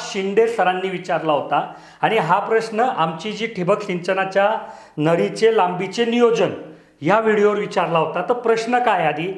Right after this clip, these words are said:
की, "सर, ठिबकच्या नळीचे तोंड बंद झाले आहेत, म्हणजे ड्रिपर बंद झाले आहेत,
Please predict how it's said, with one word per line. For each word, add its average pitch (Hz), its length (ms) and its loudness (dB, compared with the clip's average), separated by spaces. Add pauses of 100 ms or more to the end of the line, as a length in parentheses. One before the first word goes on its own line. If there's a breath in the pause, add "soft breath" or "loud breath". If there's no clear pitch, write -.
(320 loud breath)
की, 233 120 -2
"सर, 233 320 2
ठिबकच्या 190 580 0
नळीचे 202 460 -2
तोंड 214 380 2
बंद 196 320 0
झाले 165 240 2
आहेत, 147 340 -2 (440 loud breath)
म्हणजे 226 180 2
ड्रिपर 254 500 0
बंद 196 260 0
झाले 151 260 0
आहेत, 147 220 0